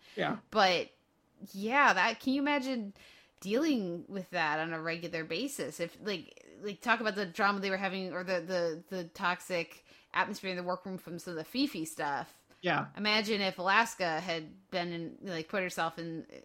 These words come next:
Speaker 2: in a position to be in the bottom more frequently, you'd want her out of that workroom immediately.
Speaker 1: That's true. That's very, very true.
Speaker 2: It also, for me, highlights the grace with which somebody like Alyssa Edwards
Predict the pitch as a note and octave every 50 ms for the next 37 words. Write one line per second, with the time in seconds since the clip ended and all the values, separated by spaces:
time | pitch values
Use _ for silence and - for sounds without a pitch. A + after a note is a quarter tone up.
0 | _ _ _ - G#3 G3 F#3+ F#3 - G#3+ F#3 G#3+ A3 G#3+ - - F#3+ F3 D#3+ D#3+
1 | E3 D#3+ - - - - F3 E3 D#3+ E3 - - F#3 E3+ E3 E3 D#3+ D#3 D#3+ F3
2 | F3 F3+ F3+ E3+ D3+ C#3+ C#3+ D3+ D#3 D#3+ - _ - F3+ F3 E3 - - A3+ A#3+
3 | A3+ - F3+ D#3+ E3 D#3+ D#3+ D#3 D#3 D#3 - _ _ _ _ _ _ _ _ -
4 | F3+ F#3+ G3 F3+ D#3+ E3 F3+ F3 E3 F3 F3+ E3 E3 D#3+ D#3 D3+ C3+ E3 D#3+ D3+
5 | D#3+ E3+ D#3+ D3+ D3 D3 E3+ G#3 A3+ F#3 D#3+ B2+ - - D#2 C#2 B1+ D#3+ D#3+ -
6 | _ - G3 F3+ F#3 - - - F#3+ E3 C#3 C3+ - - F3+ E3+ D3 - - E3+
7 | F3 F3+ E3+ E3 D#3+ D#3+ D3+ D#3 D3 C#3 C3+ C3+ - - D3+ C#3+ - - - -
8 | _ _ _ _ _ _ _ _ _ _ _ - A3 A3+ A#3 B3 C4 - D4 B3+
9 | A#3 A3+ G#3+ - - A#3 A3+ A3 G3+ G3 F#3 G#3 G#3 A3 G#3+ G3+ F#3+ F3+ F3+ -
10 | - G3+ G#3 F#3 D3+ - F#3 F#3+ G#3+ G#3+ A#3 A3+ - G#3+ F#3+ - F#3+ G3 F3 -
11 | G#3 G3 F#3+ F#3 F3+ E3+ E3+ E3+ E3+ - - G3 F#3 F3+ E3+ - - - - D4
12 | D#4+ C4 A3+ G3+ F#3 F3+ F3 E3+ F3 F3 - - -